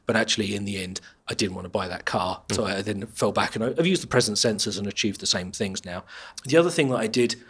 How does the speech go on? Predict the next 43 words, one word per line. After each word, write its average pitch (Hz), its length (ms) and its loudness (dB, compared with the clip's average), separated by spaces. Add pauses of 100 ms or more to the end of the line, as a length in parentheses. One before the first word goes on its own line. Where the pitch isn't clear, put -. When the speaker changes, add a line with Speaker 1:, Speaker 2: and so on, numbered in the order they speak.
(160)
Speaker 1:
and 117 160 -2
I - 20 0
didn't 143 240 0
use 120 180 0
it 107 60 -4
extensively, 110 800 0
and 107 100 -8
I'm 107 100 -6
just - 140 -10
gonna 107 140 -8
have 101 140 -8
to - 60 -12
quickly 110 280 -8
look 101 160 -10
it - 60 -12
up - 180 -12
here, 104 160 -6 (240)
I 123 560 6 (120)
stopped - 360 2
using 120 220 4
the 113 40 4
Samsung 110 540 2
thing 110 180 4
and 107 100 2
used 110 160 4
the - 60 -2
Smart 113 340 2
Rules 104 420 -4
app, - 320 0 (300)
which 120 160 2
is 107 200 2
a - 80 0
third-party 135 720 2
app - 260 -6
to - 80 -4
help 117 260 0
you 110 60 -4
write 110 320 0
rules 107 420 -2
for 104 420 0 (180)
SmartThings 135 480 4
system. - 500 4
Speaker 2:
Right. 113 220 6